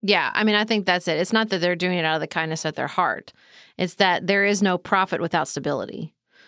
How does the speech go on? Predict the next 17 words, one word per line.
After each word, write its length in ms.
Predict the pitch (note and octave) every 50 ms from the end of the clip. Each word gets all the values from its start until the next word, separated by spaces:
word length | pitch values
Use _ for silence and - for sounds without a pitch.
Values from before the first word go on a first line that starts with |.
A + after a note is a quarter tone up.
| _ _
And 120 | - F#3 G3+
there 120 | G#3 G#3+
is 140 | G#3+ G#3+ G#3+
no 120 | G#3+ G#3
stability 560 | G3+ - - G#3+ G3+ A3+ A3+ G#3+ G#3+ G#3 A3 G3+
<laughs> 20 |
without 600 | G#3 B3 C#4 - - - A3 G#3+ G3 F#3+ F#3+ - -
a 360 | - F3+ F3+ F3 F3 E3+ - -
representative 600 | G3 G#3 F#3+ F#3+ G#3 G#3 G3 G3 G3+ F#3+ G3 G3+ -
form 200 | - G3+ G3+ G3+
of 140 | G3+ F#3+
government, 420 | F#3+ G#3+ A#3+ B3 C4 G3 C#3 - - _ _ _ _ _ _ _ _ _ _ _ _ _ _
right? 300 | F#3+ F#3+ F#3+ G3 - - _
If 180 | - - G#3 G#3
there's 420 | - G#3 G#3 G#3 G#3+ G#3+ G#3+ -
no, 560 | G#3 G#3 G3+ G#3 G3+ G3+ G3+ G3+ G3+ G3 - - _ -
i-, 100 | -